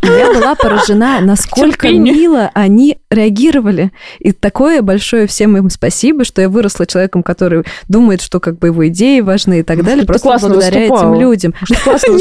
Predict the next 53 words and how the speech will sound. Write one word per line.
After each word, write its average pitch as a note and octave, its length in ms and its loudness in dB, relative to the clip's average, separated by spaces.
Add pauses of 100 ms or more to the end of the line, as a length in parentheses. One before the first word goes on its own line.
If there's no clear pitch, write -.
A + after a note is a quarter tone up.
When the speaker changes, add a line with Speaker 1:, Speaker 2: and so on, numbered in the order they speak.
(120)
Speaker 2:
выступала? E4 460 -2
Ты E4+ 160 0
уверена? F#4+ 500 0 (180)
Speaker 1:
Нет, A#3+ 260 0
даже A#3 220 0
если A#3 200 -2
это A3 100 -2
было G#3 160 0
классно, A#3 280 0
это G3+ 180 0
было, A#3+ 160 2
типа, - 220 -2
пару F3+ 260 0
часов. G3 400 0
<laughs> B3+ 40 0 (540)
Вот. C#4+ 340 -2
Speaker 2:
А D#4 440 -2
Петя C4 300 0
любил B3 240 2
Speaker 1:
Я A#3+ 60 2
Speaker 2:
устраивать A3+ 300 0
Speaker 1:
была G3+ 120 0
Speaker 2:
концерт. G#3 440 0
Он E3 60 0
Speaker 1:
мама. F3 100 0
Speaker 2:
выставлял F#3 440 0
стульчики, F#3 760 -4
всем F3 260 -2
раздавал F3+ 320 0
какие-то - 280 -6
билетики, F3 720 0 (380)
и - 120 0
надо E3+ 300 0
было E3+ 300 2
сидеть. D#3 320 -4
Слушай, A3+ 280 0
ну F3+ 60 4
это E3+ 120 0
было, E3 160 2
там, B2+ 300 -2
не A#2+ 80 0
знаю, A#2+ 220 -4
ну, B2+ 60 0
максимум A#2 640 -2
пять B2 280 0
минут, E3+ 280 0 (100)
Speaker 1:
<laughs> - 80 0
Да, A#3 140 2
Speaker 2:
десять. F#3+ 400 0
Speaker 1:
не, F#3+ 80 2
ну F#3+ 60 0
это, G3 200 -2
это, - 320 -2